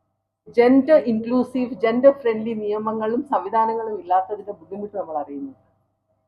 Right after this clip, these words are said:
അവിടാണ് ഈ പോഷ് നിയമം, അതിന്റെ ഇംപ്ലിമെന്റേഷൻ, അതിനു വേണ്ടിയിട്ടുള്ള ഐ സി സി, അതിന്റെ മോണിറ്ററിംഗ് സിസ്റ്റം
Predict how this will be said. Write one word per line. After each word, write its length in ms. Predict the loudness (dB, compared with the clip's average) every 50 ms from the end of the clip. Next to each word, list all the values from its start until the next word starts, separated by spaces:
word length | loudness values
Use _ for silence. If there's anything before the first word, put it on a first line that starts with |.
| _ _ _ 2
അവിടാണ് 540 | 4 6 8 6 6 4 4 2 0 0 0 -4 -10 _ _ _ _ _ _ _ _ -18
ഈ 340 | -14 -10 -8 -8 -8 -8 -10 -14 _ _ _ _ 2
പോഷ് 320 | 6 6 6 6 6 2 0
നിയമം, 480 | 0 2 2 0 0 -2 -4 -6 -8 -14 _ _ _ _ _ _ _ _ _ _ _ _ _ _ _ _ _
അതിന്റെ 360 | 4 6 6 6 4 4 4 2
ഇംപ്ലിമെന്റേഷൻ, 920 | 0 -2 -2 -4 -2 -4 -2 0 0 0 0 0 -2 -4 -4 -8 -12 -20 -20 _ _ _ _ _ _ _ _ _ _ 2
അതിനു 220 | 4 6 8 8
വേണ്ടിയിട്ടുള്ള 480 | 10 10 8 6 4 0 2 6 8 8
ഐ 180 | 8 8 6
സി 220 | 2 -2 -4 -4 -4
സി, 200 | -6 -8 -16 -20 _ _ _ _ _ 0
അതിന്റെ 220 | 2 6 6 6
മോണിറ്ററിംഗ് 600 | 6 6 4 2 2 2 0 0 0 2 2 2
സിസ്റ്റം 360 | 0 -2 -8 -12 _ -12 -14